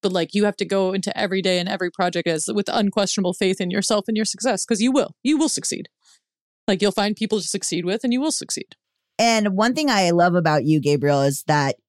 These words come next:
Speaker 2: you're like, we were just like, "Let's pick it. Let's pick a, a, a s-, a shooting schedule." And then it was like, "W-, we're gonna do it. We're just gonna do it." And, and, like, everything's gonna,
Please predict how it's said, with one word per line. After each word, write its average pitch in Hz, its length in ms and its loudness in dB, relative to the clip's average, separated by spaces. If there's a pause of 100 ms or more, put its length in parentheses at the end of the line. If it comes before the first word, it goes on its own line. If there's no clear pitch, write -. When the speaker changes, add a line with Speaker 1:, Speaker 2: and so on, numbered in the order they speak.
Speaker 2:
you're 170 240 4
like, 170 280 4 (600)
we 202 160 6
were 208 100 4
just 196 200 0
like, 190 160 4
"Let's 196 180 2
pick 220 160 2
it. 214 240 2
Let's 190 200 2
pick 208 240 2
a, 190 360 4
a, 175 400 6
a - 60 4
s-, 175 220 0
a 165 60 -2
shooting 196 320 0
schedule." 196 560 2 (300)
And 185 80 2
then 202 120 4
it 196 120 2
was 180 180 2
like, 180 380 2 (520)
"W-, 190 260 2 (100)
we're 202 160 2
gonna 233 180 4
do 240 200 4
it. - 180 0 (120)
We're 202 120 4
just 214 180 0
gonna 240 180 2
do 190 160 4
it." 185 280 2
And, 175 440 4 (760)
and, 170 420 4 (380)
like, 170 420 2 (560)
everything's 220 520 2
gonna, 196 300 2